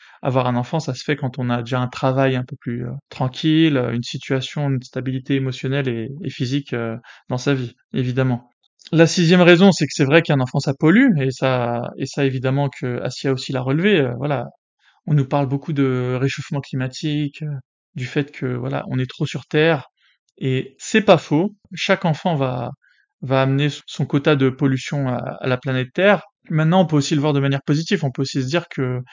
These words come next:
un enfant, c'est aussi une potentialité. Voilà. Euh, bah, si vous pensez que il y a vraiment un problème sur Terre et que la, la planète se réchauffe et qu'il faut trouver des solutions, bah, faites-nous un scientifique.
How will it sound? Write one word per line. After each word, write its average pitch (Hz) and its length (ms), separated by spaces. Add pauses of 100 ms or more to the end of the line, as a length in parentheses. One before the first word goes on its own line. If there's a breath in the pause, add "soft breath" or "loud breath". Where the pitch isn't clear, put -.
(200 loud breath)
un 143 160
enfant, 139 220
c'est 165 140
aussi 135 220
une 143 100
potentialité. 139 680
Voilà. 143 340 (360 loud breath)
Euh, - 100 (280)
bah, 135 340 (100)
si - 240
vous 220 120
pensez 190 300
que 147 680
il 131 60
y 135 40
a 135 40
vraiment 147 240
un 143 100
problème 139 240
sur 143 220
Terre 156 320
et 135 80
que 135 140
la, 127 280
la 127 120
planète 135 240
se - 120
réchauffe 139 380
et 131 40
qu'il - 100
faut 139 100
trouver 131 220
des 127 60
solutions, 135 460 (280 loud breath)
bah, 127 280
faites-nous 160 340
un 151 60
scientifique. - 640